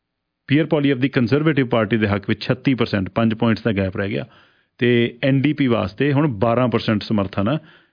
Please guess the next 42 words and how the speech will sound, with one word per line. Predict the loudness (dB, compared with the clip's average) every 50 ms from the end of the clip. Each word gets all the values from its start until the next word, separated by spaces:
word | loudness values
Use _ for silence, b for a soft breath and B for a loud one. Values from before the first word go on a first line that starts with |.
| b
ਸੋ | -10 -4 -2 -2 0 0 0
ਐਨ | 0 0 0
ਡੀ | 0 0
ਪੀ | 0 0 0 0
ਵੀ | 0 -2
ਥੋੜ੍ਹੀ | -2 0 0 0 0 0
ਥੋੜ੍ਹੀ | 0 0 0 0
ਹੁਣ | 0 0 0 0 -2 -6 -10 _
ਸਰਜ | -10 -4 -2 -2 -2 -2 -2
ਹੋਣੀ | 0 0 0 0
ਸ਼ੁਰੂ | 0 0 -2 0
ਹੋਈ | 0 0 -2 -2 -2
ਆ, | -4 -8 b b b b b b b _ -4
ਪਰ | -4 -2 0
ਜਿਹੜੀ, | 0 0 0 2 2 2 2 0 0 -2 -6 -10 -16 -10
ਅਹ, | -6 -4 -2 -2
ਜਿਹੜਾ | -2 -2 -2 -2
ਗੈਪ | 0 0 0 0 0 0 0 -2
ਹੈਗਾ, | 0 0 2 2 0 0 -4 b b b b b b _ _ _ _ _ -20 -8
ਅਹ, | -4 -2 0 2 2 0 0 -2 -4 -8 -10 -12 -16 -18 -20 _ _ _ _ _ -2
ਲਿਬਰਲਸ | 0 0 0 2 2 0 0 0
ਤੇ | -2 -2
ਕੰਜ਼ਰਵੇਟਿਵਸ | 0 0 0 2 2 2 2 2 0 0 -2 -2 -2
ਵਿਚਕਾਰ, | -4 -4 -2 -2 -2 -2 -4 B B B B B B -2
ਉਹ | 0 2
ਹੁਣ | 2 2
ਨੈਰੋ | 2 2 2 2 2 2
ਹੁੰਦਾ | 2 2 2 2
ਜਾ | 2 0 0 0
ਰਿਹਾ | 0 0 2
ਹੈ, | 2 2
ਨੈਰੋ | 0 0 0 0 0
ਹੁੰਦਾ | -2 -2 -2 -2
ਦਿਸ | -2 -2 -4 -4 -4 -4
ਰਿਹਾ | -4 -4
ਹੈ। | -4 -6 -8 b b b b b b b b
ਅਹ, | b _ -4 -2 0 0 0 0 -2 -4 -4 -6 -8 -12 -14 -18 _ -4
ਜਿਹੜੀ | -2 0 0 0
ਫੇਵਰੇਬਿਲਿਟੀ | 0 0 0 2 2 2 2 2 0 0 0 2 2
ਰੇਟਿੰਗ | 2 2 2 2 0 2
ਹੈਗੀ | 2 2 2 2 2 2
ਆ, | 0 0 -4